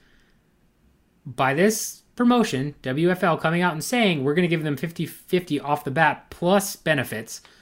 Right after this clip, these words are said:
you are automatically taking away any potential cost dynamics advantage that you have.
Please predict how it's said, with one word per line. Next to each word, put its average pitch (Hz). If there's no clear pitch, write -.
you 202
are 156
automatically 202
taking 185
away 147
any 226
potential 160
cost 165
dynamics 135
advantage 120
that 107
you 98
have. -